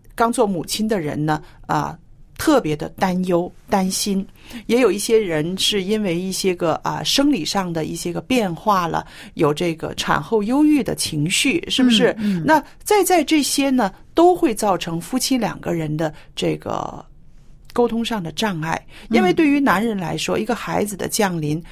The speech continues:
Speaker 1: 对他来说也是有一些压力。可是怎么样去体贴妻子，怎么样去了解妻子的内心世界，能够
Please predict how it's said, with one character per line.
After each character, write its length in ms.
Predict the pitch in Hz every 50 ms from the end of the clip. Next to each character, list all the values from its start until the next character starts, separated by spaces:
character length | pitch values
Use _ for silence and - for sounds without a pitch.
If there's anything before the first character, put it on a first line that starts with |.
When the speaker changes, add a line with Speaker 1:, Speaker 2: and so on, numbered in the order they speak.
| - -
Speaker 1:
对 140 | - 277 254
他 160 | 240 262 262
来 120 | 226 190
说 160 | 185 - 226
也 160 | 214 190 160 -
是 160 | - - 262
有 140 | 247 196 -
一 80 | -
些 220 | 156 - - 185 175
压 220 | 190 180 175 180
力。 180 | 180 190 165 143
可 180 | - - 190
是 280 | 185 - - 330 254 208 - - - - -
怎 160 | - 226 190
么 60 | 196
样 140 | 254 311 294
去 160 | 262 - -
体 220 | 254 - - - 143
贴 220 | - - 226 233
妻 320 | 220 - - - 277 285 262
子， 280 | - - - 90 - - - - -
怎 140 | - 226 226
么 60 | 254
样 140 | 302 339 302
去 160 | - 311 269
了 320 | 208 202 175 170 185 247
解 240 | 262 - 220 - -
妻 320 | - - - - 254 247
子 120 | 233 - -
的 140 | - - 175
内 160 | 185 226 220
心 240 | 185 - 240 247 247
世 240 | - - 262 220
界， 300 | 170 - - 190 160 - - - - - - -
能 140 | 233 269
够 180 | 311 339 311 269